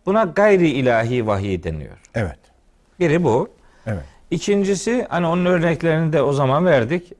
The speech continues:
Speaker 1: En'am suresinden, e, iki ayet söylemiş olmamız lazım. Yüz on iki ve yüz yirmi, yüz yirmi birinci ayetler.
Speaker 2: Evet.
Speaker 1: Şeytanın vahyi.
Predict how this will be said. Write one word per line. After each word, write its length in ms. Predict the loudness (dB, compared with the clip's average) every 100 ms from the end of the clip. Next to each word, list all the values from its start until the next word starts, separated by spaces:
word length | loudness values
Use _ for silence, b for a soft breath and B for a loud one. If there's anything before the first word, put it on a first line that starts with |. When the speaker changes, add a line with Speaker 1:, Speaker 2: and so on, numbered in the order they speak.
| -4
Speaker 1:
En'am 340 | -2 0 -2
suresinden, 760 | -2 -2 -2 -2 -4 -2 -4 -8 b b b -8
e, 260 | -4 -2 -2
iki 240 | -2 0
ayet 400 | 2 2 0 -4
söylemiş 440 | -4 -2 0 -2
olmamız 460 | -2 -2 -2 -2 -2
lazım. 320 | -2 -2 -4
Yüz 200 | -6 -4
on 160 | -2 -2
iki 260 | -4 -4 -2
ve 60 |
yüz 280 | -2 -2 -2
yirmi, 240 | -4 -4 -6
yüz 240 | -4 -2
yirmi 280 | -2 -2 -4
birinci 460 | -4 -4 -4 -4 -6 B B B -4
ayetler. 720 | -2 0 0 -2 -2 -2 -2 _ b -10
Speaker 2:
Evet. 160 | -8
Speaker 1:
Şeytanın 760 | -6 -2 -2 0 -2 0 -2 -4 _ b b
vahyi. 600 | -2 -2 0 0 -2 -4